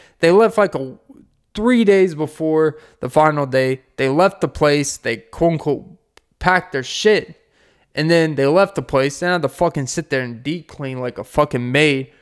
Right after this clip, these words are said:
for seven hours. And I tried to clean so much shit, but they fucked up so much shit. I could only do so much.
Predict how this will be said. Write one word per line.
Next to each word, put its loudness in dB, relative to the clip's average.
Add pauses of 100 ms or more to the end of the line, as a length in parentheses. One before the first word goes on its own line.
(300)
for -8
seven -2
hours. -4 (320)
And -4
I -4
tried 0
to 0
clean -2
so -2
much -4
shit, -4
but -8
they 0
fucked -2
up -4
so 0
much 0
shit. 0
I 2
could -2
only -8
do -12
so -12
much. -6